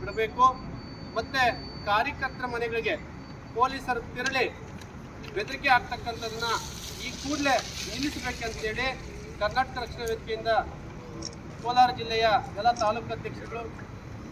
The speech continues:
ನಮ್ಮ ಜಿಲ್ಲಾ ಪದಾಧಿಕಾರಿಗಳು ಇವತ್ತು ಕಪ್ಪು ಪಟ್ಟಿಯನ್ನು ಧರಿಸಿ ಮೌನ ಪ್ರತಿಭಟನೆಯನ್ನು ಮಾಡಿ, ನಂತರ ಜಿಲ್ಲಾಧಿಕಾರಿಗಳ ಮುಖಾಂತರ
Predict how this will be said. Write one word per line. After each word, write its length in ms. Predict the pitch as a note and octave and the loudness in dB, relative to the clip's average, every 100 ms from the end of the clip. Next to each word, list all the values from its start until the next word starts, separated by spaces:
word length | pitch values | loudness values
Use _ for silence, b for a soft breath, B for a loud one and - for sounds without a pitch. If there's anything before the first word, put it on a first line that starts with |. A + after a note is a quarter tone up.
| - - G3 | -12 -8 -6
ನಮ್ಮ 120 | F#3 - | -4 -4
ಜಿಲ್ಲಾ 160 | G#3 A#3 A3+ | 2 2 4
ಪದಾಧಿಕಾರಿಗಳು 720 | G#3 A3+ A3 G#3+ G#3+ G#3 A3 F#3+ - - - - | 2 2 0 -2 -2 0 -2 -2 -6 -10 -10 -4
ಇವತ್ತು 320 | G#3+ A3+ A3+ G3+ - - - - | -4 -2 -2 -2 -4 -12 -10 -4
ಕಪ್ಪು 240 | A#3+ - C4 | -4 -4 -4
ಪಟ್ಟಿಯನ್ನು 440 | B3 A#3 B3+ A#3+ A3 | -4 -2 -4 -2 -2
ಧರಿಸಿ 300 | A3+ A3 B3+ A3 - G3 - | -2 -2 -2 -2 -2 -4 -2
ಮೌನ 260 | G#3 A#3 B3+ B3 | 0 2 2 2
ಪ್ರತಿಭಟನೆಯನ್ನು 680 | A#3+ B3+ - - - - - - | 2 2 2 4 4 4 6 6
ಮಾಡಿ, 200 | - A#4+ - - - - | 6 4 2 2 2 4
ನಂತರ 280 | - - F#5+ - F#4 - - - | 4 6 10 10 8 2 -2 -2
ಜಿಲ್ಲಾಧಿಕಾರಿಗಳ 720 | - F#5 F#5+ - F#5 F5+ - E5+ | 10 10 10 6 6 6 0 -4
ಮುಖಾಂತರ 340 | - F#5 F5+ | 2 2 2